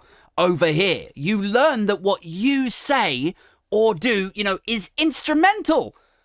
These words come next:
to this person or to that woman. And so then seeking the approval of other people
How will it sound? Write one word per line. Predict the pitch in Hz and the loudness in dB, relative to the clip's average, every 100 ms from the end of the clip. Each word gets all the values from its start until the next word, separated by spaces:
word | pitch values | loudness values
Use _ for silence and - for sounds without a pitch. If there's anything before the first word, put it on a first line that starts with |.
| _ - | _ -4
to | 262 | -2
this | 185 320 294 | 0 0 0
person | - 311 311 - 139 | 0 2 2 0 -6
or | 107 - | -4 -4
to | - | -2
that | 214 180 294 - | 0 2 0 0
woman. | 277 294 240 147 80 - - _ _ _ _ _ _ _ _ - | -4 0 0 -2 -6 -12 -20 _ _ _ _ _ _ _ _ -6
And | 247 | -4
so | 226 277 247 | 0 0 2
then | 311 294 262 - _ _ _ _ _ | 2 0 -4 -8 _ _ _ _ _
seeking | - - 285 233 220 208 | -6 -2 -2 -2 -2 0
the | 190 | 0
approval | - - 185 240 160 135 120 | 0 0 0 0 0 0 0
of | 110 110 | 0 2
other | 202 320 311 | 2 2 0
people | 180 127 - - 196 | 0 -2 -4 -4 -4